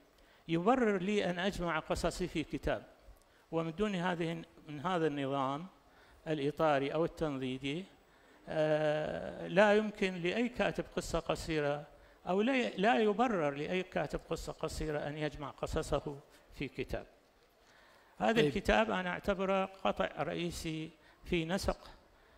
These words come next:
Speaker 1: التجميع العشوائي والكمي للقصص، وأيضًا إيجاد نظام عربي للسرد. يعني إحنا في حقيقة الأمر نفتقر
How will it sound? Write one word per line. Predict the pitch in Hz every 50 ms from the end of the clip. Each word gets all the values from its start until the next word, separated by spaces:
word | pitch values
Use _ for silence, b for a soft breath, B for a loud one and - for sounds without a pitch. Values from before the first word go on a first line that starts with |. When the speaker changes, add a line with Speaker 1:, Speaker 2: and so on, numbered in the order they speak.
| b - -
Speaker 1:
التجميع | - 156 165 156 156 151 151 151 151 - - 175 160 131 143 160 190 196 175 147
العشوائي | 147 - 151 156 - - 175 180 170 160
والكمي | 151 151 147 143 - - 180 175 170 160 156
للقصص، | 147 143 135 127 - - 175 - - 190 185 180 - - - - B B B B B B B B B -
وأيضًا | 156 175 190 208 208 202 190 180
إيجاد | 196 165 175 175 156 175 208 196 170 165 156 147
نظام | 160 151 165 190 202 190 180 165 151 143 -
عربي | 160 170 185 190 175 160 160 170 170 170 170 170 - - -
للسرد. | 160 143 151 - - - 196 185 151 139 - - - - - - _ - - - - - -
يعني | 180 - 165 160 160
إحنا | 151 - 165 165
في | 151 - 165
حقيقة | 143 - 170 - 170 170 - 165 156 -
الأمر | 151 156 165 165 165 165 160 156
نفتقر | 156 151 - - - 185 - - 170 160 165 165 175 170